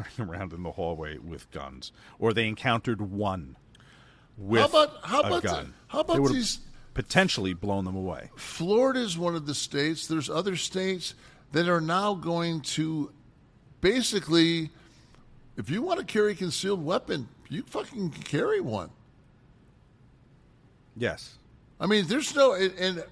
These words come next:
Speaker 2: I had to go through, when I got my concealed, uh, I mean, when do you pu-, when do you, when do you pull your firearm?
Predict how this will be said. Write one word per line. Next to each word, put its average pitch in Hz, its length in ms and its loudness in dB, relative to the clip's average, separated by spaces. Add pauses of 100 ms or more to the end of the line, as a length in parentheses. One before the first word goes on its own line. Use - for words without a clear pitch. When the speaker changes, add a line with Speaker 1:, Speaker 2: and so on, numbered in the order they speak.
(120)
Speaker 2:
I 220 180 2
had 262 220 6
to 190 60 -4
go 165 240 2
through, 147 160 -8
when 147 80 0
I 175 100 2
got 180 140 -2
my 165 120 0
concealed, 135 460 -2 (200)
uh, 113 240 0
I - 20 -8
mean, 131 340 -4 (880)
when 175 320 2
do 220 80 -4
you 220 140 0
pu-, - 220 -8
when 196 260 0
do 196 100 -4
you, 202 300 -2
when 165 140 0
do 185 80 -6
you 202 100 -4
pull 165 240 4
your 156 120 4
firearm? 160 580 0